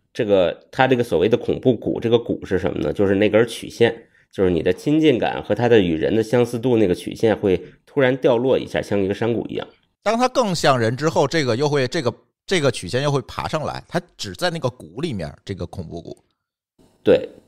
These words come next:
Speaker 1: 但是，
Speaker 2: 嗯。
Speaker 1: 但是很难爬上来，是因为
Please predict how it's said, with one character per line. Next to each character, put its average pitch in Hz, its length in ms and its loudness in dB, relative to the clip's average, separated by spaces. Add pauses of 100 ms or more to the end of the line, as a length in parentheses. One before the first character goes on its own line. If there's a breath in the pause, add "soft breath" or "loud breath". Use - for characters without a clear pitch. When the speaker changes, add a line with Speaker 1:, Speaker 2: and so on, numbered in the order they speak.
Speaker 1:
但 165 120 0
是， 143 260 0
Speaker 2:
嗯。 - 60 -14
Speaker 1:
但 160 140 2
是 151 80 0
很 87 320 0
难 80 360 2 (280)
爬 71 240 0
上 85 160 2
来， - 260 -4
是 - 200 -10
因 139 160 2
为 98 360 2